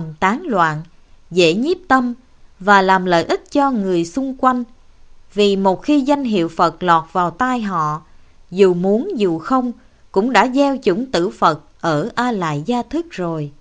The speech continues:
Cao hơn, có thể khiến họ phát tâm niệm Phật. Lúc bấy giờ căn cơ chúng sanh cao,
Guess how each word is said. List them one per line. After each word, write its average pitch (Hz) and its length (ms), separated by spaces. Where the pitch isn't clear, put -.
Cao 226 220
hơn, 214 360
có 320 120
thể 180 240
khiến 269 280
họ 175 360
phát 320 320
tâm 277 300
niệm 156 240
Phật. 160 300
Lúc 285 240
bấy 320 220
giờ 190 380
căn 294 240
cơ 277 280
chúng 311 220
sanh 285 280
cao, 269 460